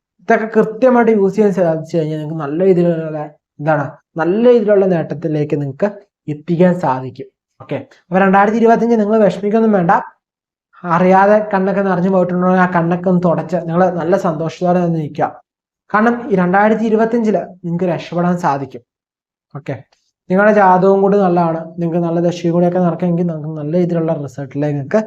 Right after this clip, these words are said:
എത്തിക്കാൻ സാധിക്കും. നിങ്ങൾക്ക് ശരിക്കും പറഞ്ഞാൽ നിങ്ങളുടെ വർഷമായിട്ട്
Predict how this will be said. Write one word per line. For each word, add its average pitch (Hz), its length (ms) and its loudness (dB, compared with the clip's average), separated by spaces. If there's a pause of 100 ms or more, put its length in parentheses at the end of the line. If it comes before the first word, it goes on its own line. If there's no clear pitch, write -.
(500)
എത്തിക്കാൻ 185 400 2
സാധിക്കും. 151 340 -2
നിങ്ങൾക്ക് 175 260 -6
ശരിക്കും 196 280 0
പറഞ്ഞാൽ 214 240 0 (440)
നിങ്ങളുടെ 262 460 4
വർഷമായിട്ട് 185 640 -2